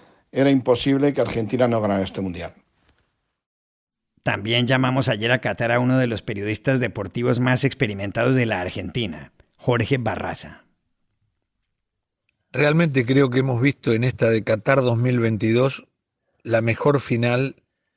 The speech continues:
Speaker 3: de la historia de los mundiales, ¿no? Eh, yo las recuerdo desde el año sesenta y seis, era un chico, pero fue buena final.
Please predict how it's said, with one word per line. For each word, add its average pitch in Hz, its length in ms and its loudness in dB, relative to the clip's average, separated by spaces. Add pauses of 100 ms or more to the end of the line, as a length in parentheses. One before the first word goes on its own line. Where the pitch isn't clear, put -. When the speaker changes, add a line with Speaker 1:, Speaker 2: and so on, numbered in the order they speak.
(340)
Speaker 3:
de 107 160 0
la 113 80 4
historia 123 340 2
de 110 60 2
los 101 120 -2
mundiales, 101 520 -2
¿no? 92 220 -16 (1080)
Eh, 101 840 -2 (520)
yo 127 160 -2
las 123 200 4
recuerdo 127 540 4
desde 107 180 0
el 110 140 0
año 123 260 0
sesenta 110 520 -2
y 113 80 4
seis, 135 300 2
era 117 160 0
un 113 100 -2
chico, 139 480 0 (1600)
pero 107 680 4
fue 123 220 2
buena 127 320 2
final. 123 480 0